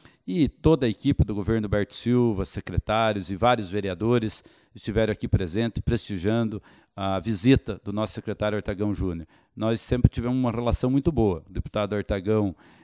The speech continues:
é um deputado que sempre trabalhou por Laranjeiras, e nós temos também ido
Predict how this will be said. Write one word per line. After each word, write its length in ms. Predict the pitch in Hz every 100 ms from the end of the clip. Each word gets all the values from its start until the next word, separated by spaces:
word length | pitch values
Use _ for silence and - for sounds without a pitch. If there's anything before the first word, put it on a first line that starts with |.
| _
é 80 | 101
um 80 |
deputado 500 | 101 - - 104 92
que 80 | -
sempre 220 | - 104
trabalhou 340 | - 107 107 110
por 160 | 123
Laranjeiras, 760 | 120 127 151 127 139 160 175 - - _ _ _
e 540 | 139 123 113 104 101 92
nós 220 | 110 104
temos 440 | 117 110 104 95 -
também 400 | 113 107 120 117
ido 340 | 127 107 95